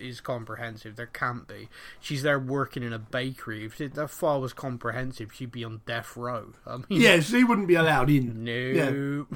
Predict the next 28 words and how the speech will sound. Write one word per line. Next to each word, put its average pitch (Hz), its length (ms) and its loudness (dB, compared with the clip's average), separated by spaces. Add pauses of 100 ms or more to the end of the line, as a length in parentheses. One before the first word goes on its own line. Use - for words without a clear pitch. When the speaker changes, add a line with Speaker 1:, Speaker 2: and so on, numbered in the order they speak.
Speaker 2:
Yeah. 214 140 2
Speaker 1:
<laughs> - 40 -16
no 147 300 0
way. 117 260 -4 (440)
Um, 254 280 4 (140)
so, 269 300 2 (180)
uh, 180 220 -10 (100)
that 294 240 4
was, 294 160 0
it 247 180 -12
was 262 80 -4
kind 392 220 2
of 381 260 6
a - 20 -2
weird 185 280 4
thing. 226 180 -2
I - 20 2
mean, 226 140 4
I've 277 240 6
written 220 200 0
down 180 280 4
an 160 140 -2
unholy 165 640 2
alliance 139 680 0
between 120 460 -10
these 113 320 -10
two. 147 400 -2 (680)
Um, 143 540 0